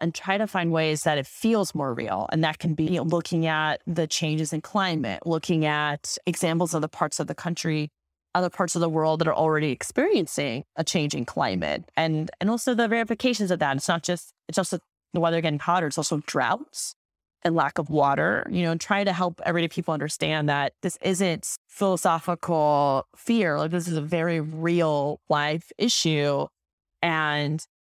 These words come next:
the small amounts of time you spend day to day will have an impact for generations to come. So my first reaction is just e-, engaging with folks at a tangible level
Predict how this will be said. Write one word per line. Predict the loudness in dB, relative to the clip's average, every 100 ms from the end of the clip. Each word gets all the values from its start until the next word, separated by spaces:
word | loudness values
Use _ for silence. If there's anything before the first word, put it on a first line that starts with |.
| _ -6
the | -4
small | -4 0 2 4
amounts | 4 0 -2
of | -8
time | -2 -2 0
you | -2
spend | -4 -2 0 0 -2 -2
day | -2 -2
to | -2 -2
day | 2 4 4 2 0
will | -4 -4
have | 0 0
an | 0
impact | -2 -2 0 0 -2 -8 -18 _ _
for | -4
generations | 0 0 0 -4 -8
to | -8 -8
come. | -6 -6 -6 -12 _ _ _ _ -4
So | -2 0 -2 -4
my | -2 0
first | 0 -2 0
reaction | 0 -2 -4 -4
is | -4
just | -4 -6 -6 -10 _ _ _ _ _ -4
e-, | -4 -6 -16 -16 -6
engaging | -2 0 2 2 2 2
with | 0
folks | 0 -2 0 -2 -6 -2
at | -2 -2 -4
a | -10
tangible | -10 -2 0 2 2 2 4
level | 2 4 2 2